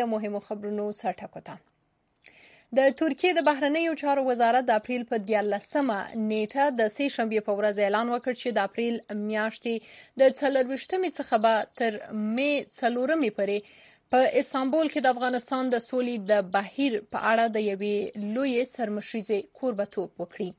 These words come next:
بل پلو ته په پاکستان کې د نهي یا سه شنبې په ورځ له کورونا څخه یو سلو اتلس کسان مړه شوي دي. د هیواد د نورو برخو په څیر په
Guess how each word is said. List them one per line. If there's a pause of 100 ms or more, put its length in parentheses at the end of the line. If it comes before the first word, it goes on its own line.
(680)
بل
پلو
ته
په
پاکستان
کې (100)
د (140)
نهي
یا
سه
شنبې
په
ورځ (120)
له (120)
کورونا
څخه (180)
یو (120)
سلو (460)
اتلس
کسان (160)
مړه
شوي
دي. (460)
د (120)
هیواد
د
نورو
برخو
په
څیر
په